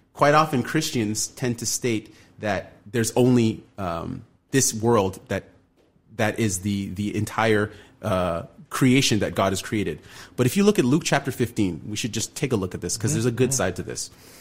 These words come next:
Speaker 1: Luke chapter fifteen, verses four to five, uh, Jesus is giving a, a beautiful parable where he says, "What man of you having a hundred sheep, if you lose one of them,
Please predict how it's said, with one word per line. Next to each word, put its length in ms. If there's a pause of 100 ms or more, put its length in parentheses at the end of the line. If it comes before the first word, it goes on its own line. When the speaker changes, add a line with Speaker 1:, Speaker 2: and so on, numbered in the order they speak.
(280)
Speaker 1:
Luke 160
chapter 240
fifteen, 520 (800)
verses 340
four 280
to 80
five, 500 (920)
uh, 300 (100)
Jesus 360
is 120
giving 280
a, 140
a 60
beautiful 340
parable 420
where 120
he 100
says, 320
"What 160
man 160
of 100
you 80
having 300
a 40
hundred 280
sheep, 240
if 100
you 140
lose 180
one 140
of 80
them, 160